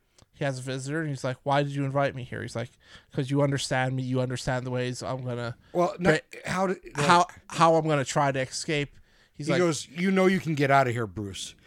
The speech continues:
Speaker 1: and he's
Speaker 2: He
Speaker 1: like,
Speaker 2: goes, "Why, why did you ask for me?"
Speaker 1: and he's like,
Speaker 2: "'Cause I wanna talk."
Speaker 1: "Because I wanna talk," and it's revealed it's Jason Todd.
Speaker 2: Yes.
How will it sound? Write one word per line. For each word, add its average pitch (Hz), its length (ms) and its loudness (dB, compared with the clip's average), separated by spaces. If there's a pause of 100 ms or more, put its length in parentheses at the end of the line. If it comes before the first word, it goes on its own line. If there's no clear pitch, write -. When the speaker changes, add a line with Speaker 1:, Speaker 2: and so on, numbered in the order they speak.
Speaker 1:
and 151 100 -2
he's 135 80 -4
Speaker 2:
He 131 60 2
Speaker 1:
like, 123 80 2
Speaker 2:
goes, 135 320 0 (320)
"Why, 135 300 4
why 147 240 2
did 151 180 -2
you 143 440 -6
ask 123 320 -2
for 123 180 -8
me?" 110 280 -6 (180)
Speaker 1:
and - 100 -6
he's 131 120 -6
like, 120 160 -4 (240)
Speaker 2:
"'Cause 135 160 -2
I 127 80 4
wanna 120 240 -2
talk." - 440 -12
Speaker 1:
"Because 131 280 -8
I 127 60 -4
wanna 127 220 -4
talk," 143 460 0
and 127 220 -4
it's - 160 -8
revealed 131 420 -6
it's 120 380 -6
Jason 117 380 -10
Todd. 139 320 -2 (160)
Speaker 2:
Yes. 101 400 -12